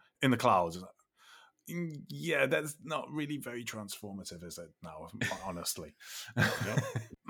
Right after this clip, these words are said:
Speaker 1: <laughs> How to sum that up? Uh, we've kind of gone from the cloud is too complex, there are too many services, to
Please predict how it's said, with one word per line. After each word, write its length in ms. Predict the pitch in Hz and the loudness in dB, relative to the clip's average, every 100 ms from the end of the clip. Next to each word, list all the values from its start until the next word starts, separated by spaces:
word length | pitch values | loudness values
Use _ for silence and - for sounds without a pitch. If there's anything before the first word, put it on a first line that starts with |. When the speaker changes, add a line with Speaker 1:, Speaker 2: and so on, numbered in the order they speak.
| - | -14
Speaker 1:
<laughs> 580 | - - - _ - - | -14 -16 -18 _ -20 -6
How 160 | - 156 | 6 6
to 120 | - | 8
sum 240 | 110 113 | 6 6
that 200 | 104 98 | 6 4
up? 220 | 110 95 131 | 2 2 2
Uh, 160 | 131 123 - - _ _ _ _ _ _ _ _ _ _ | 0 -2 -6 -20 _ _ _ _ _ _ _ _ _ _
we've 600 | 151 147 143 139 135 - - | 4 6 8 6 4 0 0
kind 300 | 160 165 151 | 2 4 4
of 220 | 127 113 | 4 4
gone 320 | 139 135 131 | 4 6 4
from 640 | - 123 117 110 110 107 107 | 4 6 8 8 8 6 2
the 80 | |
cloud 400 | 110 127 120 113 | 2 4 6 6
is 240 | 107 95 - | 2 0 -4
too 220 | - 127 | 0 2
complex, 680 | 120 113 110 113 104 - - | 6 4 4 2 0 0 2
there 120 | 104 | 2
are 40 | |
too 160 | - 117 | 4 4
many 180 | 104 101 | 4 2
services, 800 | - 104 101 - 98 98 - | 4 2 2 2 4 4 2
to 580 | - - 110 98 98 98 | 2 2 4 4 2 -2